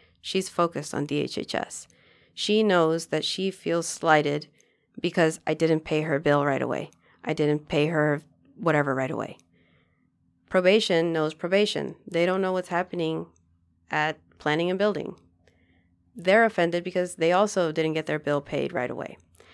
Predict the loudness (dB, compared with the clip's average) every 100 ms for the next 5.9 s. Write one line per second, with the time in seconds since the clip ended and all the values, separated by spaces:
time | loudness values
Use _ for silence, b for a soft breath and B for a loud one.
0 | b b b 2 4 4 2 0 2 0
1 | 0 -6 -4 -4 -4 -8 0 2 4 2
2 | -2 -6 -6 4 8 10 8 6 4 4
3 | 4 2 -2 -14 -14 -4 -4 0 0 0
4 | 4 6 6 4 0 0 0 -2 -8 -20
5 | -8 4 6 8 6 2 -2 -6 -14